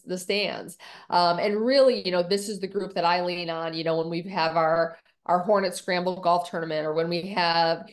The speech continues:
you know, a leadership where we need volunteers. These are the kids that we go to because these are our best and our brightest kids that represent our school so well in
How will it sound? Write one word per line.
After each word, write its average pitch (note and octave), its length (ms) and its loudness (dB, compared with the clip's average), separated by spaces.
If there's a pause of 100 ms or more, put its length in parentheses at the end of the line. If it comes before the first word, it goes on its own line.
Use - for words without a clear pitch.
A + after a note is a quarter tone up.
you F3+ 100 -8
know, E3 220 2
a - 0 -
leadership F#3 680 0 (160)
where F3 200 0
we F3 100 -2
need F3 300 -4
volunteers. E3+ 760 -2 (220)
These G#3 220 -2
are G3 40 -10
the G3 60 2
kids G3 240 0
that F3 80 2
we F3 80 -2
go F3 180 4
to F3 140 -2
because F#3 440 -4
these F3 180 -2
are E3+ 80 4
our D#3+ 160 0
best F3+ 280 2
and E3+ 80 -4
our E3+ 140 -2
brightest E3 460 0
kids D#3+ 340 -4
that E3 240 -2
represent F3 640 -2
our E3+ 160 0
school E3 340 -6
so G#3+ 640 0
well D3 380 -2
in D3 180 -8